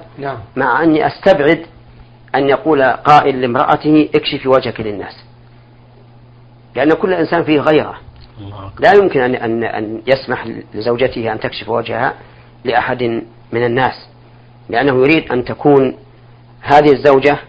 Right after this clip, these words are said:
Speaker 1: صح.
Speaker 2: كأنهن، كما قال: "كأنهن بيض مكنون"،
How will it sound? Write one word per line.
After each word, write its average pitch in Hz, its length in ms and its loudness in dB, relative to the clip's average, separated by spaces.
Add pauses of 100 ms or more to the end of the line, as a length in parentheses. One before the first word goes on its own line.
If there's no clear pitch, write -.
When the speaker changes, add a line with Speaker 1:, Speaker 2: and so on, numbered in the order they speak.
(640)
Speaker 1:
صح. - 180 -16
Speaker 2:
كأنهن، 131 720 0
كما 123 280 -2
قال: 98 260 -4 (420)
"كأنهن 151 500 2
بيض 147 200 4
مكنون"، 135 500 0